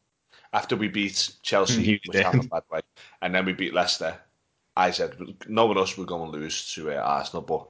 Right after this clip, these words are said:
Speaker 1: looking at those three fixtures, when the fixtures came out, if you'd have said to me, "You're getting nine points there," I'd have been like, "Right, okay, I'll have a pint of what you've been drinking,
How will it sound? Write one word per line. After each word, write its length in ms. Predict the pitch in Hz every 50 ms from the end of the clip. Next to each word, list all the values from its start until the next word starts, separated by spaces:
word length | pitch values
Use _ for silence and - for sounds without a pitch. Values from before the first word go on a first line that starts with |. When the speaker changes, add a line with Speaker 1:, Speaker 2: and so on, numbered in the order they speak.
| - -
Speaker 1:
looking 200 | 92 92 101 101
at 60 | 98
those 180 | 98 95 92 -
three 120 | 98 92 90
fixtures, 540 | - 95 85 - - - 104 92 92 - - - - - -
when 140 | 92 87 87
the 60 | 85
fixtures 320 | - 92 90 - 85 -
came 240 | - - 85 82 82
out, 280 | 82 82 82 - - - -
if 120 | 78 -
you'd 100 | 90 85 78
have 60 | 78
said 180 | - 90 82
to 80 | - 90
me, 80 | 87 80
"You're 100 | 73 76
getting 220 | 76 85 - 80
nine 220 | 78 76 71 71 71
points 260 | - 80 78 76 -
there," 240 | - 80 76 69 - _ _ _ _ _ _ _ _ _ _ _ _ _ _ - 85
I'd 80 | 78
have 100 | 71 78
been 100 | 69 76 71
like, 220 | 69 67 67 -
"Right, 220 | 69 67 67 67 67
okay, 340 | 64 - - - 62 67 -
I'll 200 | - 71 71 71 67
have 180 | 67 69 - -
a 60 | -
pint 320 | - - - 73 73 71 73
of 80 | 69
what 120 | 78 - -
you've 160 | 69 69 67
been 120 | 71 71
drinking, 400 | 67 - 67 64 64 - - -